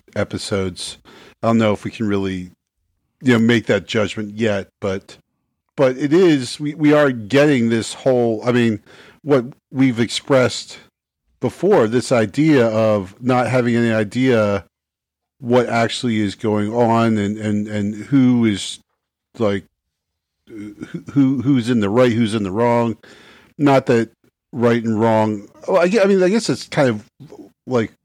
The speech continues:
part of what the show is saying is that these ideas of light and shadow,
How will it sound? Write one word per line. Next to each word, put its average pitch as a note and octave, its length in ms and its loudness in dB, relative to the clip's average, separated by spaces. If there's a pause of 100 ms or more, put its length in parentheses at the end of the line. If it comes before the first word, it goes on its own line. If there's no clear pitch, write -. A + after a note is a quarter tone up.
part D#3 240 -2
of A#2 100 0
what A2 180 -6
the A2 100 -8
show A2 260 -2
is F#2+ 140 -10
saying C3+ 340 -2
is F#2 160 -12
that G2 240 -8 (760)
these C3 240 2
ideas A2+ 720 2
of G2+ 480 -8 (1500)
light C3 320 2
and A#2+ 120 0
shadow, G2+ 600 0